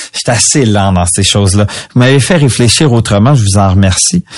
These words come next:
Euh, mais avec tout ce qu'on a parlé aujourd'hui, je voudrais savoir comment faire mieux autrement. Euh, est-ce que ça passe par justement <laughs> juste aller voter, comme tu viens de me le dire, et de voter pour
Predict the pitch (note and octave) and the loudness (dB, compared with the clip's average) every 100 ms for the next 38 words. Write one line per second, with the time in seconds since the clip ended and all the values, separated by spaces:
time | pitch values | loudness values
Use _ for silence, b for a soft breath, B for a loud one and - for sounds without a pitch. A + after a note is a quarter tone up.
0 | B B B - A#2+ A#2+ A#2+ C3+ C#3 C#3 | B B B -2 0 0 2 2 4 2
1 | - B2 A#2 D3 - G#3+ - A#2+ G#2+ F#2 | 0 0 2 0 -2 -4 -2 0 0 0
2 | G2+ F#2+ A2+ C3 G2+ F#2+ A2+ D#3 F3 G2+ | -2 0 0 0 0 0 0 -2 -2 -4
3 | G#2 A#2 A#2+ C3+ C3+ F3 D#3+ C3 D3 C3+ | -2 0 0 0 0 0 0 0 2 0
4 | - C#3 A#2+ G2 G2 G#2 A2 B2+ G#2 - | 0 -2 0 0 2 2 0 0 -2 -2
5 | G#2+ F#2+ F#2+ G2 b b b b - F#2+ | -2 0 0 -2 b b b b -2 0
6 | F#2 G2 - _ - - F2+ - B2+ - | 2 -2 -6 _ -6 -2 -2 0 0 0
7 | G#2 C3+ C3+ - - G#2 G2 G#2 - G#2+ | -2 0 0 0 -2 -2 0 -2 0 0
8 | A#2+ A#2+ - - - G#2+ D3 D3+ - A#2+ | 0 0 -4 -8 -6 -2 0 0 0 0
9 | A#2+ B2+ A#2 A#2+ A#2+ F3 C#3+ B2 A#2+ - | 2 2 2 0 0 -2 0 0 0 -2
10 | G#2 A#2+ B2 A#2 A2+ A2 D3+ D#3+ B B | -2 0 2 2 0 0 0 0 B B
11 | B C3 C3 A#2+ B2+ A2 B2+ A#2+ E3 E3 | B -4 -4 0 -2 0 -2 -2 -2 -2
12 | E3 C3 C3 | -2 -2 -2